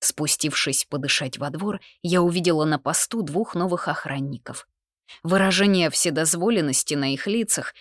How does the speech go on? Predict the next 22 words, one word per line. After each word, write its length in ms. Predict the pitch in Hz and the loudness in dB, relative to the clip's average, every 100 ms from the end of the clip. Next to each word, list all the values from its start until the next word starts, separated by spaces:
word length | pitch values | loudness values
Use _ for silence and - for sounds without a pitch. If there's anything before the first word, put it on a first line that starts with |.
| - | -10
вернули 460 | 208 240 247 269 240 | 0 4 6 6 6
меня 260 | 208 208 214 | 4 2 0
во 120 | 180 | -2
вчерашний 680 | - 175 190 208 - 196 180 | -2 -4 -2 -2 0 -2 -2
день, 340 | 151 147 135 - _ | -2 -2 -4 -10 _
заставив 580 | 175 160 151 170 143 135 | -2 0 0 -2 -4 -4
заново 440 | 139 175 170 139 | -2 0 0 -2
прочувствовать 880 | 135 147 139 - 202 - 156 143 135 | -6 -6 -4 -4 -2 -4 -4 -2 -2
весь 380 | 147 151 185 143 | -4 -2 0 0
спектр 580 | - - 240 233 - 151 - _ | -2 -2 -4 -4 -6 -8 -10 _
негативных 720 | 165 160 156 - 147 147 - | -2 -2 -2 -2 -2 -4 -4
эмоций. 580 | 165 156 135 - 120 127 _ _ _ _ _ _ _ _ _ _ _ _ | -4 -4 -4 -4 -6 -10 _ _ _ _ _ _ _ _ _ _ _ _
Я 300 | 160 185 180 | -2 0 2
отказалась 680 | 165 - 156 160 175 117 - | 0 -2 0 2 0 0 -2
от 180 | - - | -4 -6
ужина 480 | 208 190 160 131 131 - | -4 -2 -2 -2 -6 -10
и 100 | - | -4
провела 500 | 226 202 202 208 240 | -2 0 0 2 2
остаток 460 | 170 - 170 151 131 | 2 0 -2 -6 -4
вечера 400 | 165 208 - 131 | -4 -2 -4 -4
в 140 | 123 | -10
комнате. 560 | - 196 180 135 - - | -6 -4 -4 -6 -8 -10